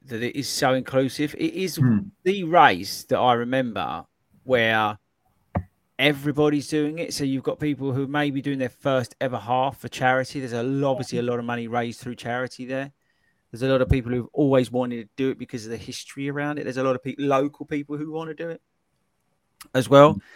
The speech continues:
Speaker 1: But it is that one race that is so inclusive because, uh, all abilities are taking part,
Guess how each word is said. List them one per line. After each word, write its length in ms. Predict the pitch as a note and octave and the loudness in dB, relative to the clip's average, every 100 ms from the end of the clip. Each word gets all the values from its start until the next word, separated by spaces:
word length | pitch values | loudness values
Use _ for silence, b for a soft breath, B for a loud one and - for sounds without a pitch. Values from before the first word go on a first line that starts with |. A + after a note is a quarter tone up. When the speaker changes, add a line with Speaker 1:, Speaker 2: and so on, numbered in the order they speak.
| B B | B B
Speaker 1:
But 120 | D3 | 6
it 120 | D#3 G3 | 6 4
is 140 | D#3 | 4
that 180 | F3+ C3+ | 6 8
one 220 | F3+ E3+ | 6 8
race 320 | E3+ D3 A2+ | 8 8 6
that 160 | - C#3+ | 0 0
is 140 | D3 | 0
so 220 | - D#3+ D3+ | 0 0 0
inclusive 800 | C3+ D#3+ D3+ - G2+ A2 - _ _ _ - | 0 0 0 -2 -8 -8 -12 _ _ _ -6
because, 500 | C#3 - D3 B2 - _ _ | -4 2 2 2 -8 _ _
uh, 100 | - - | -12 -4
all 300 | F3+ E3 D3 | 2 4 4
abilities 560 | C3+ D#3+ D3 - C#3+ B2+ | 2 2 0 -2 -6 -6
are 40 | |
taking 440 | - D3 C#3 C#3 A#2+ | -6 -8 -8 -12 -8
part, 360 | C3+ C#3+ E3 | -4 -4 -4